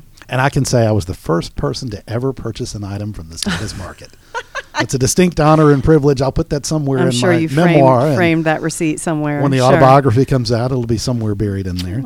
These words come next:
Speaker 2: Okay.
Speaker 1: But the live sales, tell us a little bit again about that.
Speaker 2: Yes,
Speaker 1: What, what
Speaker 2: okay. So on Tuesday evening, we are doing featured items of the week.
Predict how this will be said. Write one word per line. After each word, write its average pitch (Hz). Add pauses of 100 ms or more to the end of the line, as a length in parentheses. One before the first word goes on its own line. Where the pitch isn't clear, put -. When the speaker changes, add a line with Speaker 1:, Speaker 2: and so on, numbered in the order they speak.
(120)
Speaker 2:
Okay. 202 (640)
Speaker 1:
But 147
the 156
live 180
sales, 165
tell 156
us 151
a 156
little 156
bit 143
again 143
about 135
that. 190
Speaker 2:
Yes, 160
Speaker 1:
What, 165
what 208
Speaker 2:
okay. 143 (380)
So 214
on 196
Tuesday 330
evening, 175
we 240
are 240
doing 185 (100)
featured 262
items 185
of 165
the 170
week. -